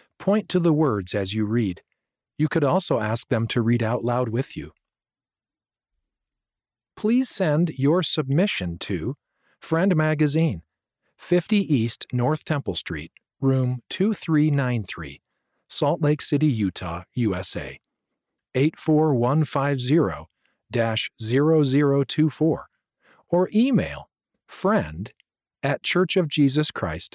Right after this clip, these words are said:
dot org. The following information and permission must be included. First and last name, age, boy or girl, state or province, region, and country.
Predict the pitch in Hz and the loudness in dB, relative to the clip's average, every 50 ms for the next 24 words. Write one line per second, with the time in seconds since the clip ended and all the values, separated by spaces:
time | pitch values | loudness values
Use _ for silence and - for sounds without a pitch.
0 | - _ - 113 98 - - - 117 104 87 80 76 - - _ _ _ _ _ | -14 _ -6 -4 -4 -4 -2 -2 -2 -2 -4 -4 -8 -12 -14 _ _ _ _ _
1 | _ _ _ _ _ _ _ _ _ _ _ _ - 135 123 - - 143 147 175 | _ _ _ _ _ _ _ _ _ _ _ _ -4 -4 -2 -2 0 0 2 4
2 | 190 180 175 165 156 147 139 - - 131 117 117 127 135 139 - - 151 143 - | 4 4 4 4 2 2 0 0 0 0 0 0 0 0 0 0 -2 -2 -2 -2
3 | - 123 135 139 147 139 - - - 127 120 139 196 - - - 82 82 90 104 | -2 -2 -2 -2 -2 -4 -4 -4 -2 0 0 0 0 0 -2 -4 -4 -4 -2 -2
4 | 120 123 - - - 127 123 127 127 123 - 139 143 147 101 85 - - _ _ | -2 -4 -4 -4 -2 0 0 0 0 0 0 0 0 0 0 -4 -10 -14 _ _
5 | _ _ _ _ _ _ _ _ _ - - 131 135 139 - - 170 170 165 139 | _ _ _ _ _ _ _ _ _ -6 -2 0 0 0 0 0 0 2 2 2
6 | 117 120 143 147 - - 117 95 85 82 90 147 156 - _ _ _ _ _ _ | 2 0 0 -2 -2 -2 -2 -2 -2 -4 -6 -8 -10 -12 _ _ _ _ _ _
7 | _ _ - 139 127 104 90 95 113 143 147 - - - _ _ _ _ _ _ | _ _ -4 -2 0 0 0 0 -2 -4 -6 -8 -10 -14 _ _ _ _ _ _
8 | _ _ _ _ _ _ - 113 113 110 110 117 139 151 151 147 190 202 170 123 | _ _ _ _ _ _ -4 -2 0 2 2 2 2 2 2 2 2 0 -2 -2
9 | 85 76 82 117 160 - _ _ _ _ _ _ _ _ _ _ _ _ _ _ | -4 -4 -6 -8 -10 -12 _ _ _ _ _ _ _ _ _ _ _ _ _ _
10 | _ _ - - - - 170 151 160 196 - - - - _ _ - 180 214 - | _ _ -10 -10 -4 -2 0 0 0 0 -4 -8 -14 -18 _ _ -2 -2 -2 -2
11 | - - 113 92 92 90 90 92 - - - - - _ _ _ _ _ _ _ | -4 -6 -4 -4 -6 -6 -6 -6 -4 -4 -6 -6 -10 _ _ _ _ _ _ _
12 | - 143 151 165 139 107 110 90 92 110 - _ _ - 123 127 - - 151 151 | 2 2 4 4 2 0 -2 -4 -4 -6 -10 _ _ -6 -6 -4 -2 -2 -2 -2
13 | 139 - - - - | -2 -4 -8 -12 -14